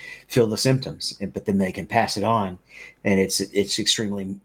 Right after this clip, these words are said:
more contagious and easier to transfer than a lot of other diseases. That's what's making it so dangerous. But yeah, most people are gonna recover from it.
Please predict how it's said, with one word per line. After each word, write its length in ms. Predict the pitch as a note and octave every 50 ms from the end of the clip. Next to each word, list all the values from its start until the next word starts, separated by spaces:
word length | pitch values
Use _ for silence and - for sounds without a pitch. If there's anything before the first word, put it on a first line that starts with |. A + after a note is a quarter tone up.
| _
more 340 | - A#2 G#2 G#2 G2+ G2+ G2
contagious 800 | G2 - E2 - - A#2 A2+ F#2+ E2+ E2 D#2 - - - - - -
and 120 | G2+ G2
easier 360 | - G2+ G#2+ G2 F#2+ G2 F2
to 80 | D2+ C#2+
transfer 520 | - - A2 G#2+ G2+ F#2+ - - E2 E2
than 140 | E2+ F2 E2+
a 60 | E2
lot 160 | E2+ F2+ F2 F2+
of 80 | F#2
other 180 | F2+ F2+ F2 D#2
diseases. 600 | E2 F2+ F2 F2+ F#2 F2+ E2 F2 F2 - - - - - - - - _ _
That's 180 | - G#2+ - -
what's 200 | G2+ F#2 - -
making 220 | G2 F#2 F2+ E2
it 100 | D#2+ D2
so 120 | - F2+
dangerous. 500 | F2 F2+ F2+ F2+ F2+ F2 E2+ E2+ E2+ F#2
But 220 | - - G#2 F2+ -
yeah, 120 | G2+ F#2+
most 200 | G2 B2+ C3+ C3+
people 200 | - B2 - F#2+
are 40 | F2+
gonna 140 | F2 F#2 F2
recover 340 | D#2 D#2 - G2+ G2 F2+ D#2
from 200 | - D#2 D#2
it. 60 | E2+